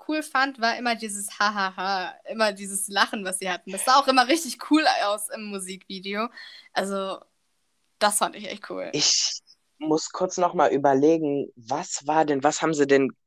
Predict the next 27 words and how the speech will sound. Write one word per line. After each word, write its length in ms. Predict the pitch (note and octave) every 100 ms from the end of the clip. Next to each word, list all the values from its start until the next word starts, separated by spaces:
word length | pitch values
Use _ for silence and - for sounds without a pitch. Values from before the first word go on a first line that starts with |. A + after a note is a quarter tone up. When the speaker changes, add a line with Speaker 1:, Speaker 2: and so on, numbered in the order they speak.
| _
Speaker 2:
ganz 460 | C#3 C#3+ F#3 F3+ -
kurz 540 | - C#3+ D3+ E3+ E3+ - - -
bevor 300 | B2 - E3
dem 160 | E3+ D#3
Refrain 640 | B2+ - A#2 C3+ D#3 D#3
immer 260 | A#2+ A#2+ A#2
gesagt? 440 | A#2+ A2+ A#2+ -
Also, 160 | B2 B2+ - - -
ähm, 320 | B2+ B2+ B2+ - _ _ _ - A2+
das 160 | - -
fand 160 | C3+ D3
ich 100 | -
auch 140 | D3
ganz 260 | B2+ B2 -
geil. 260 | A#2+ B2
Ich 120 | A#2+
fand 280 | - B2+ C3 -
die 400 | B2+ A#2+ A#2 A#2 -
Töne, 400 | - C#3+ C#3+ B2
die 160 | B2
sie 160 | A#2+ B2
da 160 | A#2+ A#2+
gesungen 440 | A#2+ A#2 C3 B2+
haben, 240 | A#2 A#2
sehr 180 | A2+ A#2
schön. 380 | A2+ A#2 A#2+ C3+ - - - -
Ähm, 340 | B2 B2 B2